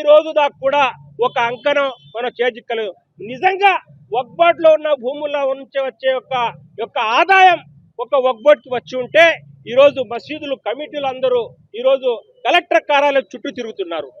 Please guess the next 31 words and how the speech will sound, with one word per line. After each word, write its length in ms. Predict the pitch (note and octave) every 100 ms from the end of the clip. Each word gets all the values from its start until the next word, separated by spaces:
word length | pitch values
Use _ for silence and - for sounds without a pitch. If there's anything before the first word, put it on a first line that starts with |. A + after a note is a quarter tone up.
| _ _ B3+
కేవలం 360 | D#4+ F4+ F4+ -
ప్రభుత్వం 400 | D4+ F4+ - F4 E4+
ఇచ్చే 160 | - E4
యొక్క 180 | D#4+ D#4 D4+
పదిహేను 340 | E4+ E4+ D#4+ D#4+
వేలు 140 | D4+ C#4
డబ్బుల 240 | C#4 C#4 B3
కోసం. 260 | A#3+ G3 D#3 _ _ _ _ -
ఏడా 220 | D4 G4 G4
వస్తున్నాయి? 420 | - F#4+ F4+ F4 - _ _ F#4+
నిజంగా 440 | C#4+ F4 F4 F#4+ G4 D4+ _ _ C#4+
ఈరోజు 340 | E4 F4 F4+ F#4+ D#4 D#4+
దేశంలో 460 | F4+ F4+ F#4 F4 F4 E4+
ఉండే 200 | E4+ F4 D#4
వక్ఫ్ 180 | C4 E4
బోర్డు 200 | E4 D#4
భూములు 320 | D#4 D#4+ D#4 D4+
అన్నీ 180 | E4+ D#4+
కూడా 200 | E4 E4 C4 - _ _ -
మన 140 | C#4+ D#4 C#4+
ఆధీనంలో 500 | E4+ F4 F4 D#4+ D4+ C#4+
వస్తే 280 | C#4 D#4 D4 A#3+ _ _ _
వాటి 460 | G#3+ B3 F#4+ G4 F#4 E4+
వల్ల 180 | E4+ F#4 F4
వచ్చే 260 | D#4+ - E4 E4
యొక్క 160 | D#4 D4 B3+ D4+
ఆదాయం 400 | F#4 G4+ G4 E4 _ _ _ _
ఓ 140 | B3 A#3+ C#4
నిజంగా 360 | D4 F4 F4 E4+
మన 100 | D#4+ C#4+
ముస్లింలకే 640 | C#4 - E4+ E4+ E4+ E4